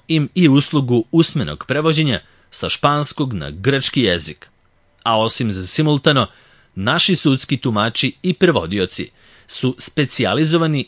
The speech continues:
i za prevođenje pomoću šapata i za konsekutivno. Takođe, po najpovoljnijim uslovima,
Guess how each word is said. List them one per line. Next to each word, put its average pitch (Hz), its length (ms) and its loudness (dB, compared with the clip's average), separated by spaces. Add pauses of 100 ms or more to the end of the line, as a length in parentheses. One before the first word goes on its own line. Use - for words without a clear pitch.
i 165 80 0
za 151 200 2
prevođenje 156 640 0
pomoću 113 520 -2
šapata 120 520 0 (380)
i 185 100 0
za 165 160 2
konsekutivno. 110 840 -2 (840)
Takođe, 135 600 0
po 127 300 0
najpovoljnijim 120 880 0
uslovima, 117 460 0